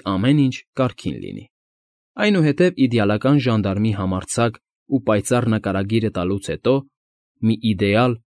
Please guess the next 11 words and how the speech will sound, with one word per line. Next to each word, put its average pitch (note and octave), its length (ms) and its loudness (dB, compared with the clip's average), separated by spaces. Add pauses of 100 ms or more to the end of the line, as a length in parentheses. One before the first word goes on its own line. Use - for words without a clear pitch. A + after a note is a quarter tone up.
(160)
որի G#2 240 0
նպատակն G#2 600 0
է G#2 80 -4
Ավստրիայի G2+ 520 -4
հզորացումը, G#2 720 -2 (600)
գալիս E3 380 0
էին B2+ 180 2
սպառնալիքները, A2 840 -2 (460)
կարգապահական G2+ 800 -2
տույժերը, G2+ 540 -4 (600)
տեղափոխությունները A2+ 1080 0